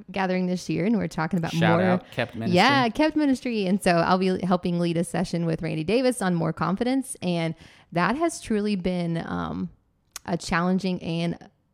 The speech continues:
Speaker 1: like, a challenging thing and a blessing at the
Speaker 2: I
Speaker 1: same
Speaker 2: bet.
Speaker 1: time. So I feel like God is really calling me out into new waters of what does it mean to teach? What does it mean to help relay scripture?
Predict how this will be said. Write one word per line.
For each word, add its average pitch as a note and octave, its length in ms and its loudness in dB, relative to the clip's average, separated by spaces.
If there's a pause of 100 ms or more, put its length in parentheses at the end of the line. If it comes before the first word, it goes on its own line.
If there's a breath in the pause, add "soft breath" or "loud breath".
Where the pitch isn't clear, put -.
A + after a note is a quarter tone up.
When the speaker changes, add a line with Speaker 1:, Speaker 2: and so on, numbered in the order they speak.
(140)
Speaker 1:
like, D#3+ 160 -2
a - 20 -8
challenging F3 400 0
thing E3 160 -2
and E3 160 0
a E3 60 0
blessing E3 420 -2
at F3+ 80 -8
the F#3 80 -14
Speaker 2:
I - 80 -12
Speaker 1:
same D#3 120 -4
Speaker 2:
bet. F3 80 -6
Speaker 1:
time. - 400 -12
So E3 320 2 (280 loud breath)
I F#3 120 0
feel F#3 180 0
like D#3 120 -2
God E3 220 0
is E3+ 100 0
really E3+ 360 -2
calling E3+ 400 0
me E3 100 0
out E3+ 220 -4
into E3+ 260 -4
new D#3+ 180 -4
waters F3 440 -4
of F3 160 -8
what D#3+ 140 -4
does E3+ 120 -4
it - 80 -12
mean F3+ 220 -4
to - 120 -10
teach? - 460 -10
What E3+ 160 0
does E3 140 0
it E3+ 120 2
mean E3+ 400 2
to D#3+ 540 0 (260 loud breath)
help F3 300 0
relay D#3+ 400 -2
scripture? - 560 -4